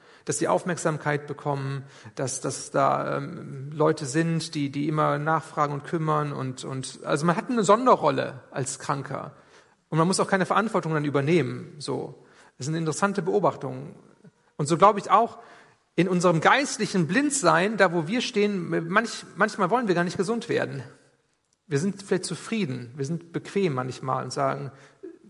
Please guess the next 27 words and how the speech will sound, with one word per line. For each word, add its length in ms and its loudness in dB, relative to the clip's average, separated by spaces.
"So 140 0
schlimm 200 -4
ist 180 -2
nicht, 360 -8
ist 120 -14
schon 120 -6
okay. 540 -2
Jesus, 360 0
komm 160 0
mir 80 2
nicht 200 -2
zu 140 -6
nahe, 520 -2
dann 220 -8
muss 180 -4
ich 60 -4
mich 120 -4
ja 60 -4
verändern." 520 -2
Und 140 -12
wer 120 -2
weiß, 220 0
wie 40 -12
die 80 -8
Veränderung 380 -4
dann 100 -6
aussieht. 480 -6